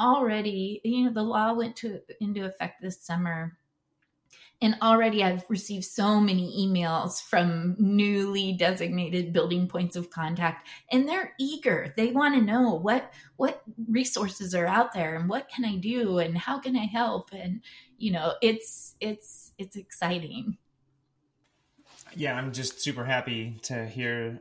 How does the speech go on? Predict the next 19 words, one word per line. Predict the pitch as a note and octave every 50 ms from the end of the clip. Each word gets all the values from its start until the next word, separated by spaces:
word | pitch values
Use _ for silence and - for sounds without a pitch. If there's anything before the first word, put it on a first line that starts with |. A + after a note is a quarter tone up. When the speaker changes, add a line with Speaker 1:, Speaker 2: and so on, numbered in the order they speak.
| - - G#3
Speaker 2:
that | A2+ A2 G#2+ G#2 G#2 G#2 - - - _ -
we're, | - B2+ A#2 A2 A2 A2 A2 A2+ A#2+ A#2+ - _ _ _ _ _ _ _ _ _ -
people | D3 C#3+ B2+ C3
are | C3
taking | B2+ C#3+ C#3 C3 B2 B2
it | A#2+ -
seriously | - C#3+ C3+ C3 B2+ C3 B2+ A#2+ - C3+ B2+ B2 B2 B2+ B2 B2 -
on | - - A#2 A2+ A#2 A#2 A#2 A#2 A2+ A#2 A#2 A2+
the, | A2 A2 A2 G#2+ G#2+ G#2
uh, | G#2+ G#2+ G#2+ A#2
legislative | B2 B2+ B2 A#2+ B2+ A#2+ - - B2+ B2 A#2+ B2 A#2 A2+ A2
level. | A2+ A#2 A#2 B2 B2 C3+ C3+ C#3 C#3 C#3 - - -
And | A#2 A2+ A2 A2 A2 A2
I'm | A2+ A2+ A2+ -
always | A#2+ B2 B2 A#2+ A#2+ A#2
humbled | B2+ B2+ B2 A#2 A#2
by | A2+ A#2 A2+ G#2+
people | - B2 A#2+ - - A#2 A#2
who | A2 A#2+ A#2+ A2+ A2+ A2+ A2+ -